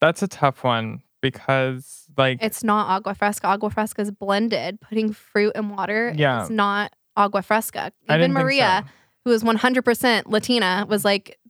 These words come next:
Speaker 2: "This is, spa water and agua fresca are two different things." And also, if you knew me, I'm twenty-five percent Hispanic. So if I wanna make agua fresca at my spa, I fucking
Speaker 1: <laughs>
Speaker 2: can. It's in my blood. It's in my D N A. My dad is fifty percent.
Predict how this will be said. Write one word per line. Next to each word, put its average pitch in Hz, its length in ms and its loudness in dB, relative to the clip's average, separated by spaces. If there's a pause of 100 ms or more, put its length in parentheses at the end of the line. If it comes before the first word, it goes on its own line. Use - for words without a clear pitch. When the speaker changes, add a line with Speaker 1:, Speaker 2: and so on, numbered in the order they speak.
Speaker 2:
"This 220 180 2
is, 226 240 -2
spa 233 260 4
water 247 200 2
and 226 100 0
agua 208 200 2
fresca 190 340 -2
are 196 40 -2
two 208 120 -2
different 202 280 -4
things." 208 280 -2
And 190 200 -4
also, 233 760 2 (360)
if 262 160 0
you 247 100 2
knew 254 240 0
me, 233 380 -2 (520)
I'm 330 120 2
twenty-five 302 380 2
percent 247 220 0
Hispanic. 240 420 0
So 240 120 2
if 220 120 -2
I 262 140 4
wanna 302 180 0
make 285 180 0
agua 254 240 2
fresca 269 300 2
at 240 80 2
my 233 140 2
spa, 262 220 2
I 247 100 2
fucking 240 300 2
Speaker 1:
<laughs> 269 120 0
Speaker 2:
can. 214 340 0 (400)
It's - 160 2
in 294 80 4
my 220 140 4
blood. 220 240 2
It's 247 140 0
in 233 80 0
my 220 120 2
D 220 160 0
N 233 120 2
A. 185 240 0
My 214 160 2
dad 214 200 4
is - 140 -8
fifty 220 240 0
percent. 185 480 -2